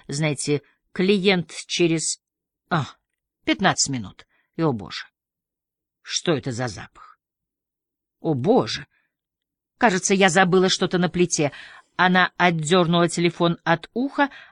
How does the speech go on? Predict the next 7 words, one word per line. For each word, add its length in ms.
а 140
женщина 500
продолжала 500
говорить, 540
и 40
она 200
подумала: 580